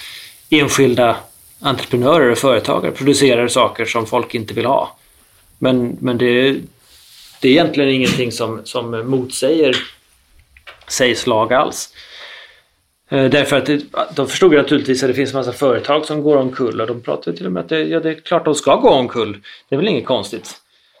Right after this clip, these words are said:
Eh, men det, det är precis det som Ricardo pratar om, att man misstar sig i sin pro-, produktion.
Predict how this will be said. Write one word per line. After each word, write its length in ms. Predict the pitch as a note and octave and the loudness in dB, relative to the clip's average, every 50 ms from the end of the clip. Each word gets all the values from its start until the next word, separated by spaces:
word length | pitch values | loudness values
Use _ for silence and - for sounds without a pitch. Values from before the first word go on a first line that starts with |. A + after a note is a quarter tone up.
| _ _ _ _ _ _ | _ _ _ _ _ _
Eh, 300 | - B2+ A#2+ A#2+ A#2 A#2 A2+ A2 - _ _ _ _ _ _ _ _ _ - - - - | -6 -4 -2 -2 -2 -4 -6 -8 -12 _ _ _ _ _ _ _ _ _ -20 -14 -6 -4
men 120 | C#3+ C#3 | 0 2
det, 200 | C#3 D3+ D#3+ D#3 | 2 4 4 4
det 80 | D3+ E3 | 2 2
är 40 | |
precis 300 | E3 E3 G3 G#3 F#3 - | 2 0 0 0 0 0
det 100 | - D3 | 0 -2
som 180 | C#3+ C3+ B2+ B2 | -2 -2 -2 -2
Ricardo 320 | B2+ B2+ B2+ - B2+ C3 | -4 -2 -2 -2 -2 -2
pratar 300 | B2+ - B2+ A2+ - - | -2 -4 -4 -4 -6 -8
om, 80 | F3+ E3+ | -8 -8
att 160 | C#3 - - | -8 -8 -6
man 140 | - C3 B2+ | -6 -4 -2
misstar 360 | C3 C3+ C3 - - C3+ C3 | -2 -4 -2 0 0 2 2
sig 160 | B2+ - C3+ | 2 0 -2
i 60 | C3 A#2 | -2 -2
sin 200 | - B2 A#2+ A2+ | -4 -6 -8 -8
pro-, 140 | - B2+ B2 - _ - - _ - | -10 -12 -14 -16 _ -20 -20 _ -6
produktion. 560 | - C#3 B2+ A#2 - E3 E3+ C#3+ A#2+ A#2 A2+ | -4 -2 -2 -2 -2 -2 -2 -2 -6 -10 -16